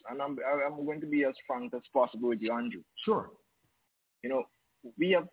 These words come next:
Speaker 1: sat in boardroom over the last couple of years where we have been challenged on almost everything by only a, by a significant minority, I would say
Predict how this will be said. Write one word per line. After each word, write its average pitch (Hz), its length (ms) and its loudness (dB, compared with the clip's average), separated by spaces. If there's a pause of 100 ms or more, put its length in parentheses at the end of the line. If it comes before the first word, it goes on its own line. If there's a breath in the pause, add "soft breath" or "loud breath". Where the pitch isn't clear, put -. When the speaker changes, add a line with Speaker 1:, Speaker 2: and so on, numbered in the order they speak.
Speaker 1:
sat 147 200 4 (340)
in 135 400 -2 (180)
boardroom 120 720 -2
over 110 180 -6
the 113 100 -2
last 101 280 -4 (100)
couple 101 240 -4
of 98 60 0
years 98 220 0
where 107 180 2
we 110 140 0
have 101 180 -2
been 104 260 -4
challenged 101 540 2
on 98 60 -10 (120)
almost 95 300 -6 (100)
everything 139 320 2 (600)
by 113 260 4
only 123 460 2 (200)
a, 107 40 -6 (200)
by 110 120 4
a 104 280 0
significant 123 560 2
minority, 135 460 2 (160)
I 104 40 -4
would 101 100 -4
say 85 160 -10